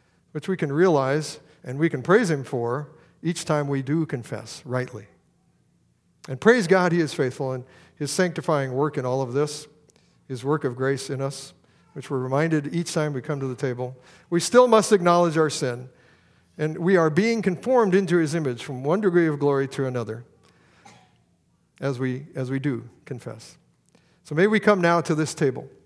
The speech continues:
and give thanks that we are forgiven by the Lord and commit ourselves in the power of his grace, it's the only way we can do this, by the power of the Holy Spirit, to a steadfast and a rapid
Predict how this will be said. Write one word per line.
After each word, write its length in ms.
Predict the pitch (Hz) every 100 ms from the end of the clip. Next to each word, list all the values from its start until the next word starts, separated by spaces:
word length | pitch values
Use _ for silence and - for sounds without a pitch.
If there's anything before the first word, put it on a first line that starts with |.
| _ _ _ _ _ _ -
and 120 | 143
give 200 | 139 175
thanks 320 | - 127 127
that 80 | 131
we 120 | 139
are 60 | 139
forgiven 380 | - 147 175 170
by 140 | 160
the 100 | 147
Lord 400 | 143 151 156 147 - - - 127
and 100 | 127
commit 260 | 151 233
ourselves 760 | 254 156 - 131 120 165 - - _ _ _ _ _ _ -
in 120 | 165
the 60 | 180
power 320 | 180 180 196
of 60 | 185
his 140 | 156
grace, 400 | 135 127 135 -
it's 100 | -
the 80 | 135
only 140 | 147
way 160 | 147 156
we 140 | 151
can 140 | 143 127
do 120 | 170
this, 400 | 117 135 - - _ _ _ _ -
by 140 | 143
the 80 | 139
power 260 | - 156 170
of 60 |
the 80 | 156
Holy 180 | 160 151
Spirit, 460 | - 131 123 - -
to 180 | 147
a 120 | 143 139
steadfast 720 | - 202 196 170 143 143 -
and 160 | 139
a 60 | 120
rapid 580 | 143 226 - 139 160